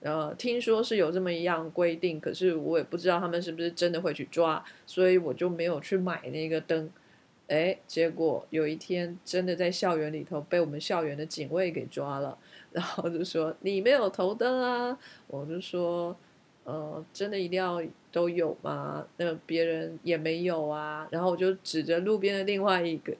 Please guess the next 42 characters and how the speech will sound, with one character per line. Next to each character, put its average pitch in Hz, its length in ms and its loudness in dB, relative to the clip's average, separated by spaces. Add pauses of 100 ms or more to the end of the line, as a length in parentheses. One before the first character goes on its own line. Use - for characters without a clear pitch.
另 190 280 0
外 190 160 2
一 185 60 4
台 170 240 -4
车 170 220 -2
正 190 340 0
要 165 480 0
骑 - 240 -6
过 165 180 2
去， 156 280 -6 (420)
他 269 120 0
的 208 200 -6
确 262 220 0
看 262 200 0
起 220 120 -4
来 160 80 2
就 190 160 0
像 196 280 -2
是 190 140 -4
没 170 140 -2
有 151 140 -2
头 143 240 -6
灯， 156 320 -4
可 156 180 -4
是 180 80 -10 (100)
那 196 240 0
个 175 380 0
警 156 200 -8
卫 185 160 4
伯 185 180 0
伯 180 160 2
看 185 180 -4
了 165 100 -2
就 170 140 -6
说 170 320 0
：“嗯， 190 320 -8
他 190 180 -8
好 196 160 -8
像 185 320 -8
真 202 160 -6
的 220 100 -4
也 - 160 -8